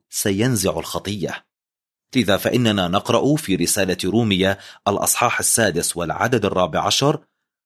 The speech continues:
"فإن الخطية لن تسودكم"، فهي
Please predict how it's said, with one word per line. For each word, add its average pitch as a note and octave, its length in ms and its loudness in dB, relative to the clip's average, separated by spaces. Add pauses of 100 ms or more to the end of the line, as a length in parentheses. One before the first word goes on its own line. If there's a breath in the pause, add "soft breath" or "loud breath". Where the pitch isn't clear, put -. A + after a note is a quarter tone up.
(120)
"فإن D#3+ 280 2
الخطية C#3+ 680 2
لن C#3+ 580 2
تسودكم"، A2+ 960 2 (800)
فهي A2 600 -2